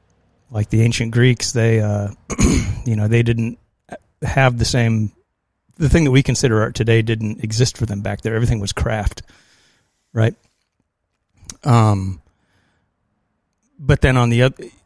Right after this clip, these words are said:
you know, so y-, you're thinking, like, in a Heideggerian sense, you know, it, th-, that art is just, like, and I'm paraphrasing, of course, uh, an opening where truth happens.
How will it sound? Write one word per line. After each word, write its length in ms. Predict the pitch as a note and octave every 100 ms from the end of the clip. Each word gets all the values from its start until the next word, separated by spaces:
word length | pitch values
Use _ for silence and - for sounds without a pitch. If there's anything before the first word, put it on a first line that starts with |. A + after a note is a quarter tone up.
| _ _ _ _ _ _ _ _ -
you 120 | G3
know, 120 | A#2+
so 480 | - C#3+ B2 A#2+ - _ _ _ -
y-, 80 | -
you're 280 | E3 F3 D3
thinking, 340 | - G3 E3
like, 200 | B2 A#2
in 80 | A#2
a 120 | A2
Heideggerian 600 | G#2 A#2+ A2+ B2 C3+ A2
sense, 480 | - A2 G#2+ - - - - _ _
you 120 | B2+
know, 100 | A2+ -
it, 280 | A2+ B2 -
th-, 280 | - B2+ A#2
that 160 | B2 B2
art 220 | A#2+ A#2
is 100 | A2+
just, 320 | - A2+ -
like, 300 | B2+ A2 - - _ _ _ _
and 120 | A#2+
I'm 80 | A2
paraphrasing, 540 | G#2+ A2+ - A2 G#2
of 100 | G#2+
course, 260 | G#2 A2 - - _ _ _ _ _ _ _
uh, 160 | C3 B2+
an 140 | C#3 B2
opening 340 | B2 - A#2
where 120 | A2
truth 280 | G#2 - D#3
happens. 480 | G#2+ F#2+ - G2 -